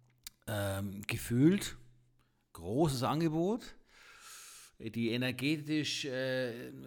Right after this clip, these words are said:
bedenklichen Gebäude, Baujahr typisch natürlich fünfziger, sechziger, siebziger Jahre,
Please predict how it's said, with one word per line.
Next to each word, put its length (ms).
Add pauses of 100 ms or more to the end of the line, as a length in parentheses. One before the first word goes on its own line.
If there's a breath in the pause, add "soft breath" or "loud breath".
bedenklichen 1080
Gebäude, 760
Baujahr 800
typisch 480
natürlich 400
fünfziger, 400
sechziger, 440
siebziger 440
Jahre, 480